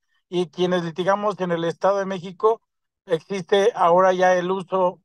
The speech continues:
a veces hasta indiscriminado, de las audiencias reservadas, ¿verdad? Para, eh, eh, a sacar trabajo. En la práctica, como lo dice usted,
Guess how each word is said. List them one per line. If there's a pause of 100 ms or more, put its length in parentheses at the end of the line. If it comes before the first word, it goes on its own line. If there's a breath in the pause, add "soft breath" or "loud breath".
a
veces
hasta (260 soft breath)
indiscriminado,
de
las (340)
audiencias
reservadas,
¿verdad?
Para, (360)
eh,
eh,
a
sacar
trabajo.
En
la
práctica,
como
lo
dice
usted,